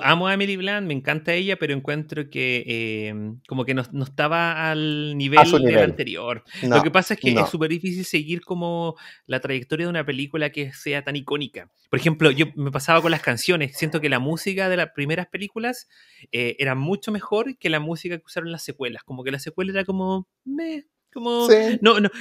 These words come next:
Speaker 1: no hay ninguna canción que se me quedara pegada, que yo dijera como, "Hoy", como, no sé, como Supercalifragilístico o Libre Soy, esas canciones que, que a uno se queda pa' toda la vida. Acá no.
Speaker 2: Sí.
Speaker 1: Pero, o sea, es que yo creo que vale la pena y Amazon es más barato que Netflix.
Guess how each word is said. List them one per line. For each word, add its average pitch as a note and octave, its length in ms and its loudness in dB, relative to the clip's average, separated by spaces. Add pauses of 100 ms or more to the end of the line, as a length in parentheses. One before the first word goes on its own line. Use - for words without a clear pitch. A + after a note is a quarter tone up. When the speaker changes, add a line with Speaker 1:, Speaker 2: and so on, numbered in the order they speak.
Speaker 1:
no G3 80 8
hay A3+ 60 10
ninguna A#3 320 6
canción B3+ 260 2
que B3 100 -4
se B3 100 -2
me A3 100 0
quedara A3 180 4
pegada, D3 460 2
que - 80 -6
yo E3 80 2
dijera F3+ 300 0
como, E3+ 200 -4
"Hoy", F#3+ 220 0
como, E3 240 -2
no D#3 80 -6
sé, - 240 -4 (220)
como C3 260 0
Supercalifragilístico C#3 1500 -2 (300)
o B2 240 6
Libre C3 280 2
Soy, D3 460 2
esas D#3 160 -4
canciones D#3 400 -4
que, D3+ 400 -4
que C3 80 -4
a C3 60 -2
uno D#3+ 120 -6
se D3+ 140 -12
queda D3+ 160 -6
pa' D3 80 -10
toda D#3 140 -6
la F3 80 -6
vida. - 260 -10 (400)
Acá G3+ 320 -4
no. - 160 -20 (160)
Speaker 2:
Sí. B2 340 4
Speaker 1:
Pero, F3+ 220 6
o F3 320 0 (640)
sea, F#3+ 140 2
es - 20 2
que - 80 2
yo G#3+ 80 6
creo A3+ 100 8
que G3+ 100 4
vale G3+ 120 6
la G3 100 4
pena G#3 220 2
y E3+ 100 2
Amazon G3 340 0
es F#3 60 0
más E3+ 120 -2
barato E3+ 280 -2
que F#3 80 -8
Netflix. G3+ 560 -8